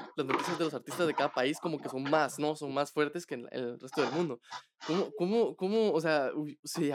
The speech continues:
se habló mucho de eso en Colombia? O sea, se habló mucho de eso. No sé, o sea, quiero saber porque me da curiosidad. O sea, se habló mucho de eso.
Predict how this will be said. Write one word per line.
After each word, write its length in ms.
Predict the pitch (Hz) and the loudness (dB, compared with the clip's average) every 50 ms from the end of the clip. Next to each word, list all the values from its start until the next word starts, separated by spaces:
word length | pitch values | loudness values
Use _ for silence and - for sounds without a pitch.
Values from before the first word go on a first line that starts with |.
| 131 131 | 0 -2
se 100 | 131 165 | -2 -2
habló 200 | 135 131 131 143 | 0 0 0 0
mucho 260 | 165 196 202 - 247 226 | 0 -2 -2 -2 -2 0
de 160 | 151 123 156 | 0 2 2
eso 340 | 240 - - 135 117 - - _ _ _ _ - - | 0 0 -2 -4 -8 -8 -12 _ _ _ _ -12 -10
en 120 | 151 147 | -8 -8
Colombia? 320 | - 135 127 156 226 214 143 | -6 -4 -2 0 2 2 0
O 20 | |
sea, 100 | 143 135 | 0 -2
se 60 | 131 131 | -4 -2
habló 160 | 127 131 147 | -2 -2 -2
mucho 200 | 165 175 180 196 | -2 -2 -2 -2
de 260 | 156 127 135 156 175 175 | 0 2 4 4 4 4
eso. 380 | 170 175 175 170 165 160 - _ _ _ _ _ _ _ _ _ _ | 2 0 -4 -6 -6 -6 -10 _ _ _ _ _ _ _ _ _ _
No 100 | 165 175 175 | -2 0 2
sé, 220 | - 254 208 156 | 4 4 4 4
o 60 | 143 | 4
sea, 80 | 151 151 | 0 -2
quiero 180 | - 190 180 214 | -2 -4 -2 0
saber 320 | 214 156 151 156 190 180 - | 0 2 4 4 2 2 -2
porque 160 | 156 139 139 | -6 -6 -6
me 60 | 135 | -6
da 60 | 147 - | -6 -6
curiosidad. 540 | - 170 180 170 - - 120 127 151 151 123 | -6 -6 -6 -6 -6 -6 -4 -2 -2 -2 -2
O 40 | 123 | -4
sea, 120 | 127 123 | -6 -8
se 80 | 127 127 | -8 -6
habló 180 | 123 131 143 | -4 -4 -4
mucho 180 | 160 156 175 160 | -4 -2 -2 0
de 200 | 135 143 160 175 | 2 2 2 2
eso. 260 | 175 170 180 175 165 | 2 0 -2 -6 -6